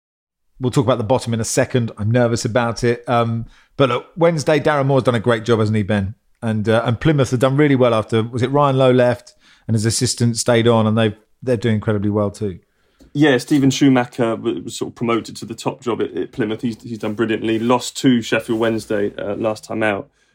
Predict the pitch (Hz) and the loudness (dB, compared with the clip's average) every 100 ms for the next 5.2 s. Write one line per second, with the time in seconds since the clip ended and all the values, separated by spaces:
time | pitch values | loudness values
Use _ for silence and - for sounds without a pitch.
0 | _ - 104 101 107 104 - 110 104 113 | _ -8 -4 -2 -4 -4 -2 0 2 0
1 | 107 110 113 101 92 _ 113 101 101 - | 2 2 4 4 0 _ 0 0 -2 -10
2 | _ _ _ - - - _ - 104 95 | _ _ _ -18 -16 -16 _ -6 -6 -4
3 | 135 135 101 92 123 113 95 107 - 107 | -2 0 -2 0 0 0 -2 -6 -4 -4
4 | 101 143 135 196 196 160 160 131 131 180 | -2 -2 -2 -2 -2 0 2 2 2 0
5 | 143 | 0